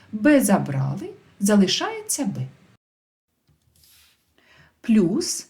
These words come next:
два а б. Два б. Перевіряємо.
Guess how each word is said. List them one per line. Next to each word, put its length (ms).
два 540
а 140
б. 160
Два 280
б. 160
Перевіряємо. 540